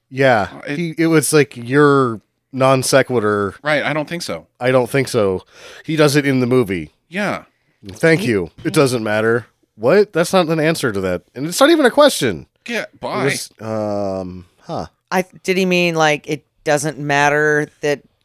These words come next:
Speaker 3: you like me now"?
Speaker 2: Or "It's all good in the hood"?
Speaker 1: Huh.
Speaker 3: Huh.
Speaker 2: Whatever.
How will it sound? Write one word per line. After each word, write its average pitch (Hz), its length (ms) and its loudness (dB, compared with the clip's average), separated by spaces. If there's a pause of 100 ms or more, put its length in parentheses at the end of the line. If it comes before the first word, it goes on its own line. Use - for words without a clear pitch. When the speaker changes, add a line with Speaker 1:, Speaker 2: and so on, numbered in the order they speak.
Speaker 3:
you 147 440 -8
like 147 360 0
me 202 180 -6
now"? 202 460 -4
Speaker 2:
Or 151 200 0
"It's 143 140 -4
all 160 160 0
good 156 280 -4
in 170 60 -8
the 139 80 -4
hood"? 185 460 -6 (1120)
Speaker 1:
Huh. 165 260 -6 (480)
Speaker 3:
Huh. 233 360 -2 (460)
Speaker 2:
Whatever. 87 400 -16